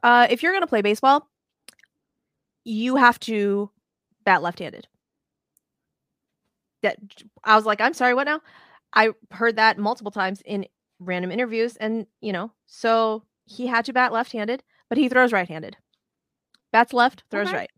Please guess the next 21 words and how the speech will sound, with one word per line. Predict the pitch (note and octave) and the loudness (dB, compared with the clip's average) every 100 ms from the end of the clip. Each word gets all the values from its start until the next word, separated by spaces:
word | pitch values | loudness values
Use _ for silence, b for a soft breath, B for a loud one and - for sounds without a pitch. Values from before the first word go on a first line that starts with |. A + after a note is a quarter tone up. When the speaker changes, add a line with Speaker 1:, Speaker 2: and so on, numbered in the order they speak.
| _ _ _ | _ _ _
Speaker 1:
Love | G3 G3 G#3 | -4 -2 0
Speaker 2:
Okay. | |
Speaker 1:
that. | G3+ A#3+ A3+ - _ - | 0 0 -4 -20 _ -10
Yeah. | G3 C#4 - | -8 -8 -10
I | |
was | G3 | -10
like, | G#3 G3+ | -10 -6
"Oh, | D#4 F#3+ F3 | -4 -4 -6
okay." | G3+ G3+ G3 | -6 -4 -4
I | |
was | G#3+ | -4
like, | G#3 | -6
"Is | G3 | -4
that | G3 | -4
one | A3 | -4
of | G#3+ | -6
those, | G#3 G#3 | -6 -6
like, | G#3 | -10
baseball | E3+ E3+ F#3+ F#3+ | -10 -8 -6 -6
things | G3 F#3+ F#3+ | -6 -8 -8
where | F3+ E3 E3 | -6 -6 -6